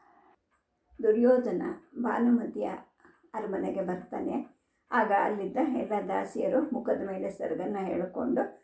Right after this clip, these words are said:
ಅಲ್ಲಿಂದ ಹೊರಟು ಹೋಗ್ತಾರೆ. ಅವಳ ಆಪ್ತ ದಾಸಿಯಾಗಿದ್ದ ಮುದಿ ರೇಖಾ ಮಾತ್ರ ಬಿಸಿಲು ಮರೆಯನ್ನು ಹಿಡ್ಕೊಂಡು ನಿಂತಿರ್ತಾಳೆ. ಅಲ್ಲಿದ್ದ ನವಿಲು ಕೂಡ ಇವನ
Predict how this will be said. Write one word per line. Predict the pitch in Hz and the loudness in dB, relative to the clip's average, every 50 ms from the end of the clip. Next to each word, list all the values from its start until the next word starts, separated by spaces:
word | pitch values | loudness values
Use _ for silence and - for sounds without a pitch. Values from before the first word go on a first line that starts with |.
| _ _ _ _ - | _ _ _ _ 0
ಅಲ್ಲಿಂದ | 240 247 214 185 175 180 208 - - | 2 2 2 2 2 0 -2 -2 -2
ಹೊರಟು | 240 233 214 240 269 269 | -2 0 2 2 2 2
ಹೋಗ್ತಾರೆ. | 254 190 175 - - 170 160 151 - 123 120 - - _ _ _ _ _ _ _ _ | 0 0 0 -2 -6 -8 -6 -6 -6 -8 -10 -12 -16 _ _ _ _ _ _ _ _
ಅವಳ | - 247 262 240 214 196 190 190 - - - - _ _ _ _ _ _ _ _ | 4 6 6 6 6 4 2 0 -4 -6 -8 -14 _ _ _ _ _ _ _ _
ಆಪ್ತ | - 220 - 247 - - - 240 220 | 0 0 0 0 -2 -4 -4 -2 -2
ದಾಸಿಯಾಗಿದ್ದ | 190 196 208 208 - - - 208 196 190 185 180 180 180 190 196 202 | 0 -2 -2 -2 -2 -4 -4 -2 -2 -4 -4 -4 -4 -4 -6 -6 -6
ಮುದಿ | 202 202 208 - 226 226 220 220 - - 277 233 240 233 | -6 -8 -6 -6 -6 -6 -6 -8 -10 -12 -10 -6 -2 0
ರೇಖಾ | 214 220 226 226 220 233 220 | 2 2 2 2 0 0 -2
ಮಾತ್ರ | 208 196 180 175 180 180 226 370 - - - 262 240 | 0 0 0 -2 -2 -2 -4 -4 -4 -4 -4 -2 0
ಬಿಸಿಲು | - 233 - - 240 247 233 220 214 202 | 0 0 2 2 6 6 6 6 6 2
ಮರೆಯನ್ನು | 185 190 196 185 185 190 196 190 190 190 - | 0 -2 -4 -4 -4 -2 -2 -2 -2 -2 -4
ಹಿಡ್ಕೊಂಡು | - 240 214 202 - - - 330 339 - 185 | -4 -4 -4 -4 -6 -6 -4 -4 -2 -2 -2
ನಿಂತಿರ್ತಾಳೆ. | 185 - 214 240 262 - 269 - - - - 160 160 170 - - - - _ _ _ _ _ _ _ _ _ _ - | -2 2 4 4 4 4 4 2 0 -2 -4 -6 -4 -4 -4 -6 -10 -14 _ _ _ _ _ _ _ _ _ _ 0
ಅಲ್ಲಿದ್ದ | 233 254 247 240 233 - 247 | 2 4 6 4 6 6 6
ನವಿಲು | 247 233 196 185 202 240 262 311 320 - - | 4 4 4 2 0 2 4 4 4 4 4
ಕೂಡ | 285 262 247 220 214 214 - - - - | 4 4 4 4 2 0 -4 -6 -10 -6
ಇವನ | 240 233 233 240 240 | -4 2 6 8 8